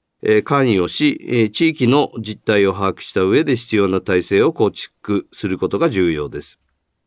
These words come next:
特に、夜間休日対応や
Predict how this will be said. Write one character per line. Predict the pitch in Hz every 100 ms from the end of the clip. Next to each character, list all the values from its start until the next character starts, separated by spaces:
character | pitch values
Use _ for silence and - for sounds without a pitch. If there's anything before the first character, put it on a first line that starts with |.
| _ _ _ _ _
特 | 190 185 139
に、 | 107 90 80 -
夜 | 95 135
間 | - 135 110
休 | 113 110
日 | 107 110 -
対 | 107 98 85
応 | 73
や | 85 117